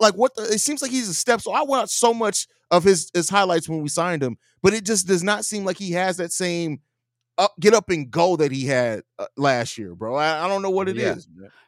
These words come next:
Speaker 2: Uh, you think that's the belief in the s-, belief in the system, or is it just, like, he getting into shape? I would like to say after, a-, after this, I wanna ask you guys a question. Uh, preseason just got more valuable.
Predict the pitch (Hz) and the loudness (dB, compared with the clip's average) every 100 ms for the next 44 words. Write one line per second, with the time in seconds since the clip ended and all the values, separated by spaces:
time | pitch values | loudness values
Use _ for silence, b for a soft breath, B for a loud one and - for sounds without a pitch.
0 | 104 107 107 110 - 117 107 113 101 107 | -10 -8 -6 -8 -6 -8 -2 -2 -2 -10
1 | 80 98 110 113 - 117 104 - _ 95 | -10 -8 -8 -8 -10 -10 -10 -12 _ -14
2 | 101 104 113 110 104 90 135 135 - 127 | -10 -10 -10 -12 -12 -10 -8 -8 -8 -8
3 | 101 95 82 87 95 92 92 82 95 80 | -6 -6 -6 -10 -8 -8 -8 -10 -10 -10
4 | 95 92 90 - 80 98 87 B B B | -10 -10 -16 -16 -10 -8 -8 B B B
5 | 156 220 240 262 247 208 165 180 180 156 | 0 2 2 4 4 4 -2 -2 -2 -8
6 | - 156 120 92 98 _ _ _ _ 117 | -8 -4 -4 -6 -20 _ _ _ _ -6
7 | 123 135 113 127 117 135 131 120 - 127 | -6 -6 -8 -10 -6 -6 -6 -10 -8 -8
8 | 117 110 117 - 98 110 101 92 - 95 | -6 -4 -6 -6 -6 -6 -6 -10 -10 -10
9 | - 80 _ _ _ _ _ _ _ 127 | -10 -20 _ _ _ _ _ _ _ -2
10 | 131 123 113 - - 240 269 220 160 135 | 0 0 -4 -8 -8 -6 -6 -6 -8 -8
11 | 131 117 131 110 110 110 95 95 87 80 | -10 -6 -4 -4 -6 -10 -8 -6 -6 -10
12 | 71 73 | -20 -20